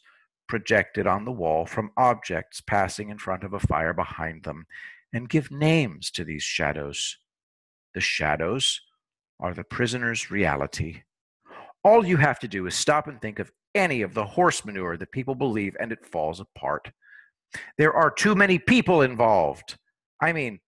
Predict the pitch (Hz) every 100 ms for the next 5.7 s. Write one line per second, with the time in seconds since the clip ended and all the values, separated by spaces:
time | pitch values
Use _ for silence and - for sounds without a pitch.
0 | _ 110 110 - 90 101 175 156 127 127
1 | 104 135 123 127 117 - 190 180 - -
2 | _ _ _ 127 127 - 127 - - 151
3 | 151 - 165 127 - 143 135 139 131 139
4 | - - 247 226 214 208 151 143 180 170
5 | 202 180 139 - 80 -